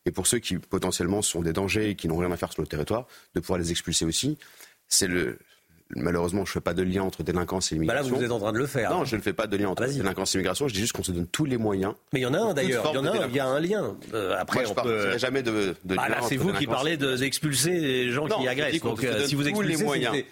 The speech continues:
Speaker 2: c'est,
Speaker 1: Réponse
Speaker 2: c'est,
Speaker 1: pénale,
Speaker 2: on expulse des
Speaker 1: réponse,
Speaker 2: gens qui ne sont pas français.
Speaker 1: réponse
Speaker 2: Bon.
Speaker 1: de police et
Speaker 2: On va pas
Speaker 1: potentiellement
Speaker 2: couper les
Speaker 1: pour des
Speaker 2: cheveux en quatre.
Speaker 1: ressortissants étrangers.
Speaker 2: Oui.
Speaker 1: On se donne tous les
Speaker 2: Reste-,
Speaker 1: moyens.
Speaker 2: restez bien avec nous, hein, parler du projet de loi immigration. Un des quatre derniers otages français tués, euh, par le Hamas. On l'a appris, euh,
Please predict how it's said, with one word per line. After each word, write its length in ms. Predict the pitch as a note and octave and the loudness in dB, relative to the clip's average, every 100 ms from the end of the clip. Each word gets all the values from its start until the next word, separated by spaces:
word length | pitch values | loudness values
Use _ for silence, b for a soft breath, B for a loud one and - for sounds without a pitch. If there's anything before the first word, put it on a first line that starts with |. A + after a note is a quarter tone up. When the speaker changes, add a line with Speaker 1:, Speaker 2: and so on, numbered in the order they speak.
| - | -10
Speaker 2:
c'est, 100 | - | -2
Speaker 1:
Réponse 380 | B2+ B2 B2+ C#3 | 0 0 0 0
Speaker 2:
c'est, 140 | - C3+ | 0 0
Speaker 1:
pénale, 160 | C#3 | 0
Speaker 2:
on 40 | D3+ | 0
expulse 320 | - F3 C#3+ | 0 0 0
des 60 | D3 | 0
Speaker 1:
réponse, 160 | B2 | 0
Speaker 2:
gens 140 | F3+ F#3+ | 0 0
qui 80 | |
ne 40 | D#3 | -2
sont 80 | D#3 | -2
pas 100 | D#3 | -2
français. 340 | E3+ D3+ C3 | -2 -2 0
Speaker 1:
réponse 380 | G#2 A2 A#2+ A#2 | 0 0 -2 0
Speaker 2:
Bon. 60 | |
Speaker 1:
de 60 | A2+ | -2
police 480 | - A2 C3+ E3 - | 0 0 2 2 2
et 40 | G#2+ | -2
Speaker 2:
On 20 | |
va 40 | |
pas 80 | G#2 | 0
Speaker 1:
potentiellement 360 | G2+ G#2 G2+ C3+ | -2 -2 0 0
Speaker 2:
couper 80 | A#2 | 0
les 100 | G2+ | 0
Speaker 1:
pour 100 | G#2 | 0
des 40 | |
Speaker 2:
cheveux 120 | B2 | 0
en 20 | |
quatre. 140 | D#3+ C3 | -2 -2
Speaker 1:
ressortissants 140 | B2+ | -2
étrangers. 360 | A#2+ - F2+ D#2 - - | -2 -2 -4 -4 -8 -4
Speaker 2:
Oui. 160 | A2+ - _ | -4 -4 _
Speaker 1:
On 80 | F2 | -2
se 60 | |
donne 120 | G2 F2 | -2 0
tous 120 | C#3 | 0
les 100 | C3 | 0
Speaker 2:
Reste-, 120 | D#3+ | -2
Speaker 1:
moyens. 120 | C#2 - C#3 | -8 -4 -2
Speaker 2:
restez 260 | C#3 D#3 | 0 -2
bien 220 | B2+ D#3 | -2 -2
avec 220 | D3 B2+ A2 | 0 0 0
nous, 140 | G2+ | -2
hein, 60 | G2 | 0
parler 200 | A2+ A2 | -2 -2
du 100 | G2+ | -2
projet 220 | G#2+ G2+ | -2 0
de 60 | |
loi 140 | A2 G#2+ | 0 0
immigration. 560 | G#2 G#2 F#2 - E2+ - | 0 0 0 -2 -4 -2
Un 120 | D3 | -2
des 160 | C#3+ B2+ | 0 -2
quatre 360 | - D3+ - | -2 -2 -4
derniers 400 | A#2 A#2 A#2+ B2+ | -2 0 0 0
otages 300 | A2 B2 A#2 | -2 -2 -2
français 360 | - A2+ - C3 | -2 0 0 0
tués, 340 | B2+ A#2+ A#2+ B B B G2 | 0 0 -2 B B B -4
euh, 60 | |
par 220 | - - | -2 0
le 160 | G#2+ G#2+ | 0 0
Hamas. 440 | - G#2 G2 - - | 0 0 0 0 -2
On 80 | A2 | 0
l'a 180 | A2 G#2 | 0 0
appris, 340 | - - B2 B B A#2 | -2 -2 -4 B B -2
euh, 180 | G#2 | -2